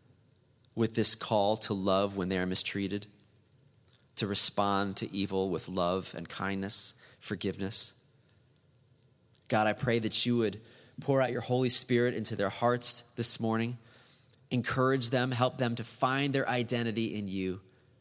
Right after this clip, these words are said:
that no one or nothing could ever rob their dignity because it's secure in you. Lord, would you fight the battle for them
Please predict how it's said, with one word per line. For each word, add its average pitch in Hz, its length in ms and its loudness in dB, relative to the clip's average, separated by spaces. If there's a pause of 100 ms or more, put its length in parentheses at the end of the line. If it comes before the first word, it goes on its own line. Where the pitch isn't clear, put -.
(1600)
that - 140 -6
no 117 320 4
one 143 280 2
or 107 140 0
nothing 120 380 2
could 117 160 2
ever 113 240 0
rob 107 380 2
their 104 120 0
dignity 92 580 -4 (1300)
because 123 300 -2
it's 120 120 -4
secure 113 540 2
in 101 180 -4
you. 98 260 -2 (1120)
Lord, 127 160 4
would 117 160 2
you 139 80 4
fight 131 380 4
the 120 80 0
battle 113 320 4
for 110 320 0
them 95 240 -4